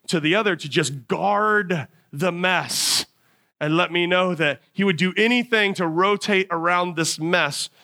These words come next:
and not clean it up. I said, "Well, let me help you. Let's, let's, let's get the bins." "No, I don't want to clean up." And that's how we are with our life. Like, we'll be like, "Ah, I'm kinda holding on to that right now."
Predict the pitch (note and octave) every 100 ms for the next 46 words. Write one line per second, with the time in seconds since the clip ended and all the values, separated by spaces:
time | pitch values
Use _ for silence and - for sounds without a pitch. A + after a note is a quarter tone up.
0 | _ - D3+ E3+ E3 - F#3 E3+ D#3 F3
1 | C#3+ - _ _ _ - - F#3 B3 C4+
2 | A#3+ A#3+ D#3+ C3+ D3 F#3 A3 A3 - G#3
3 | A3+ - E3+ G3+ F3+ D#3+ _ G#3+ C4+ A#3+
4 | A#3 G#3+ A3+ G#3 - D#3+ B2+ F2 _ _
5 | _ _ - D3+ A3 - B3 A3+ G3 D#3
6 | - _ _ _ _ - E3+ G3 F#3 E3
7 | D3+ C3+ D3+ F3+ B2 - - _ _ _
8 | _ _ _ _ _ _ _ _ _ _
9 | _ _ - B2+ E3 E3 D#3+ - A#3+ A#3
10 | A3 G3 G3+ G3+ F3 F#3+ F#3 F3+ C#3+ B2+
11 | B2+ A#2+ A#2 G#2